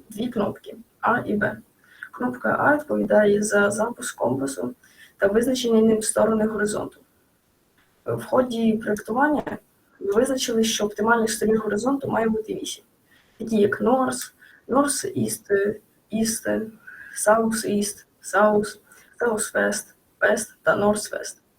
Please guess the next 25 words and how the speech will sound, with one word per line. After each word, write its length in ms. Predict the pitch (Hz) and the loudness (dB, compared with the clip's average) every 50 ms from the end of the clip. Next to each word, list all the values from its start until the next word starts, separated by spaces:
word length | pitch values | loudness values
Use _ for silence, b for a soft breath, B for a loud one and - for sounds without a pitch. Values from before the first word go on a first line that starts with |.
| _ _ _ _ _ _ _ _ _ _ | _ _ _ _ _ _ _ _ _ _
А 120 | - - 123 | -10 -10 -8
кнопка 380 | - 220 254 247 247 - 208 | -4 -2 -2 -2 0 0 2
В 160 | 202 - 285 302 | 4 6 6 4
відповідає 480 | - - - 226 214 - - - - | 4 0 0 0 2 2 2 2 0
за 120 | - - 208 | 0 -2 -2
зникнення 440 | 202 202 214 - - 277 247 233 | 0 0 0 0 0 0 0 0
зображення 640 | 233 233 226 220 202 - - - - - - - - | 0 0 0 2 2 0 0 -2 -6 -10 -14 -16 -14
з 100 | - 226 | -12 -10
екрану 280 | - - - - - - _ _ _ b b b b b b b | -6 -4 -4 -4 -6 -8 _ _ _ b b b b b b b
та 80 | - | -10
перехід 380 | - - 202 208 214 214 277 277 | -6 -2 -2 0 2 2 2 2
в 60 | 269 | 2
сонний 340 | - - 220 226 226 226 220 | 2 2 4 4 6 6 6
режим. 340 | 214 220 214 - - - - _ _ _ _ _ _ _ _ _ _ _ _ _ _ _ _ _ _ _ _ _ _ _ _ _ _ _ _ _ _ _ _ _ _ _ _ _ _ _ _ _ _ _ _ _ _ _ _ _ _ _ _ _ _ _ _ _ _ _ _ _ _ _ _ _ _ _ _ _ _ _ _ _ _ _ _ _ _ _ _ _ _ _ _ _ _ - | 4 4 0 -2 -4 -8 -12 _ _ _ _ _ _ _ _ _ _ _ _ _ _ _ _ _ _ _ _ _ _ _ _ _ _ _ _ _ _ _ _ _ _ _ _ _ _ _ _ _ _ _ _ _ _ _ _ _ _ _ _ _ _ _ _ _ _ _ _ _ _ _ _ _ _ _ _ _ _ _ _ _ _ _ _ _ _ _ _ _ _ _ _ _ _ -4
Було 280 | 269 220 220 254 277 | 0 4 6 6 6
багато 400 | 269 262 247 240 254 254 247 233 | 6 4 2 2 -2 -4 -4 -6
проведено 520 | - - 220 220 226 233 233 233 226 226 226 | -8 -4 -2 0 0 0 0 0 -2 0 0
тестувань. 480 | 220 220 - - 214 - - - - - _ _ b b b b b b b b - | 0 -2 -4 -4 -4 -4 -4 -4 -6 -12 _ _ b b b b b b b b 0
Перше 280 | - - 311 320 302 | 2 2 2 2 0
тестування 420 | 262 254 - - 214 208 202 - - | -2 -2 0 2 2 2 2 2 0
було 200 | - - 208 233 | 2 2 2 4
на 80 | 240 | 2
точність. 500 | 240 - - - - - - _ _ _ _ _ b b b b b b | 0 0 -2 -2 -2 -4 -8 _ _ _ _ _ b b b b b b
Електронний 540 | - 196 202 208 202 240 262 269 247 220 214 | 2 2 2 2 2 2 2 2 2 2 0
компас 560 | 220 247 285 - - - - - - - | 0 -2 -2 -2 -2 -4 -4 -4 -8 -14